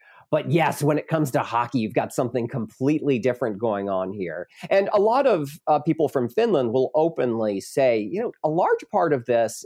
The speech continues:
is because we have sort of this big brother, little brother relationship. Um, and we don't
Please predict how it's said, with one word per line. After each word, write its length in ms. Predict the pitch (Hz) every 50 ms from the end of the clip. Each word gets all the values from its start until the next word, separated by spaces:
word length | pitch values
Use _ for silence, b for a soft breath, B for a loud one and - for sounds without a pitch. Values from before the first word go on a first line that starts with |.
| - -
is 360 | 131 127 123 123 120 113 117
because 840 | 120 - 135 - - - - - 139 135 131 127 127 120 117 117 - - b b b b
we 140 | 143 143 139
have 200 | 151 147 143 127
sort 200 | - 156 147 135
of 100 | 120 -
this 220 | - 117 - -
big 300 | _ - 127 127 127 117
brother, 300 | 107 131 123 117 120 107
little 320 | 92 98 110 110 135 143 147
brother 380 | 143 180 170 170 190 190 185
relationship. 800 | 185 185 175 180 175 180 180 - 190 180 185 - - 202 214 226 220 - _ _ B B B B B B B
Um, 320 | B 147 147 147 147 147 147 - -
and 460 | 160 151 156 156 156 147 143 127 147 - _ _ _ _ _ 127
we 160 | 147 180 170
don't 340 | 135 117 165 - - -